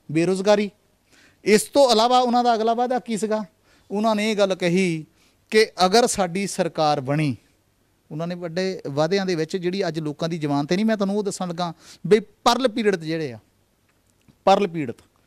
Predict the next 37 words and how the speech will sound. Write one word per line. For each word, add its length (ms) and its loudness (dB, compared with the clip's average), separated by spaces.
ਪਰਲ 260 4
ਵਾਲੇ 320 6
ਪੰਜਾਬ 680 2
ਦੇ 180 4
ਅੰਦਰ 240 2
ਦਸ 560 0
ਹਜ਼ਾਰ 680 2
ਕਰੋੜ 460 4
ਰੁਪਈਆ 500 0
ਪਰਲ 220 4
ਕੰਪਨੀ 380 0
ਦਾ, 240 2
ਜਿਹੜਾ 360 0
ਪਰਲ 260 2
ਕੰਪਨੀ 340 -2
ਦੇ 60 0
ਵਿੱਚ 160 0
ਪੰਜਾਬ 340 0
ਦੇ 80 -2
ਲੋਕਾਂ 300 -4
ਦਾ 80 -2
ਲੱਗਾ 220 -6
ਹੋਇਆ। 240 -12
ਔਰ 100 4
ਕੈਪਟਨ 440 0
ਅਮਰਿੰਦਰ 360 2
ਨੇ 80 2
ਇਲੈਕਸ਼ਨ 360 0
ਤੋਂ 120 0
ਪਹਿਲਾਂ 260 0
ਉਹਨਾਂ 140 0
ਨਾਲ 120 0
ਵਾਅਦਾ 220 2
ਕੀਤਾ 240 -4
ਜੇ 120 0
ਮੇਰੀ 160 -4
ਸਰਕਾਰ 500 -2